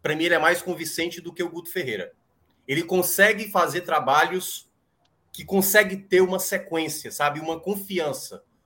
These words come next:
Foi assim no América Mineiro, foi assim no Botafogo do ano passado. Como vocês estavam citando,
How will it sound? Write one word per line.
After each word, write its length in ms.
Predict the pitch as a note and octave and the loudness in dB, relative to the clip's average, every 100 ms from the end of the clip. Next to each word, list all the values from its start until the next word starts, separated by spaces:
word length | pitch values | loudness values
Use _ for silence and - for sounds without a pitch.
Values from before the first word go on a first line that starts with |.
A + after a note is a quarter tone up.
| _ | _
Foi 100 | C#3+ | -8
assim 120 | C#3 | -4
no 60 | D3+ | -2
América 280 | C#3 C3 D#3+ | -2 -2 -4
Mineiro, 540 | D#3 D#3+ E3 D#3+ D#3+ | -6 -2 -2 -2 -8
foi 140 | - C3+ | -8 -8
assim 140 | - | -6
no 80 | C3 | -6
Botafogo 400 | B2 B2+ C3+ C3+ | -4 -4 -8 -8
do 60 | C3 | -6
ano 100 | C3 | -6
passado. 580 | C3+ C3+ C3 C3+ C#3 - _ _ _ | -6 0 2 2 -2 -18 _ _ _
Como 160 | - D#3+ | -14 -8
vocês 200 | E3+ F3+ | -4 -2
estavam 200 | F3+ F3+ | -2 -2
citando, 560 | F3 G3 C#3+ A#2+ G2 | -4 -6 -4 -4 -6